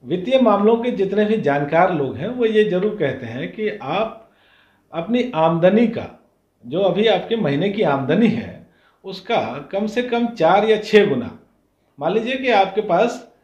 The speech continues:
आपकी आमदनी पचास हज़ार रुपये की है महीने की, तो आपको कम से कम दो लाख या तीन लाख रुपये emergency fund के लिए रखना चाहिए। इससे होगा यह कि जो आकस्मिक आपकी कोई ज़रूरत हो जाती है या परिवार में कोई ज़रूरत होती है,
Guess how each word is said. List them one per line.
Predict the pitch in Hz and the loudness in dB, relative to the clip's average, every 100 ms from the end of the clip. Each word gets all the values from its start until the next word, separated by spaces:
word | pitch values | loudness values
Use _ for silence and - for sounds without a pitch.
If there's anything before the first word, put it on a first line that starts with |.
| _ _ - | _ _ -10
आपकी | 143 160 165 202 | 0 0 0 2
आमदनी | 180 175 185 208 | 2 2 2 0
पचास | 143 165 175 | 2 4 4
हज़ार | 170 165 | 4 2
रुपये | 151 160 | 0 -4
की | 156 135 | -4 -6
है | 131 127 | -6 -6
महीने | 123 113 107 | -6 -6 -10
की, | - 233 262 - _ _ - | -12 -12 -12 -18 _ _ -18
तो | |
आपको | - 170 202 208 277 277 | -8 -2 -2 -2 -8 -4
कम | 214 180 | -4 -2
से | 208 | -4
कम | 233 262 | -2 -2
दो | 151 143 | 2 4
लाख | 160 233 262 | 4 2 -2
या | 269 | -4
तीन | 240 175 | -2 2
लाख | 165 170 | 4 2
रुपये | 165 - 156 247 254 | -2 -2 -2 -2 -6
emergency | 160 160 151 160 165 233 | -4 -4 -2 -4 -4 -6
fund | 165 147 143 | -6 -6 -6
के | |
लिए | 147 214 | -2 -2
रखना | 160 120 117 | -2 -6 -10
चाहिए। | - - 85 - _ _ _ _ _ _ _ | -12 -20 -20 -20 _ _ _ _ _ _ _
इससे | 185 220 269 | -10 -2 -2
होगा | 175 226 277 | 4 4 6
यह | 196 107 - - - - | 4 0 -6 -12 -18 -10
कि | 233 240 240 | -6 -4 -4
जो | 175 220 233 | 0 2 2
आकस्मिक | - 160 160 190 240 247 | 0 -4 -2 -4 -4 2
आपकी | 190 185 208 | 4 2 -4
कोई | 202 180 | -2 0
ज़रूरत | 147 147 180 170 | 2 2 0 0
हो | |
जाती | 147 147 147 | 0 0 0
है | 143 147 | 0 2
या | 151 | 0
परिवार | 151 135 139 147 | -2 -2 0 0
में | 147 | -2
कोई | 147 147 | -2 -4
ज़रूरत | 127 127 185 190 | -4 0 0 0
होती | 127 - 101 | -6 -6 -10
है, | 123 233 | -8 -10